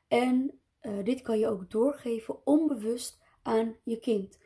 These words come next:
Je kind wordt dan ook paniekerig. Wat kun je doen? Probeer zelf eerst rustig te worden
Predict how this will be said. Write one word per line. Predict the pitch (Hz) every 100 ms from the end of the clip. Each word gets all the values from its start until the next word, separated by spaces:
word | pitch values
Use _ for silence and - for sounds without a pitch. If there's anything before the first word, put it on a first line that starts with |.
| _
Je | - -
kind | 262 262 240
wordt | 220
dan | 214 214 247
ook | 220 214 - _ _ _ _ -
paniekerig. | 247 220 - - - - _ _ _ _ _
Wat | 202 240 285 - - -
kun | 220 208 214 -
je | 247 220
doen? | - - _ _ _ _ _ _ _ _ _ - - - _ _ _ -
Probeer | 226 214 240 226
zelf | 226 302 339 - -
eerst | 247 277 - -
rustig | 214 247 277 - -
te | 233
worden | 214 240 277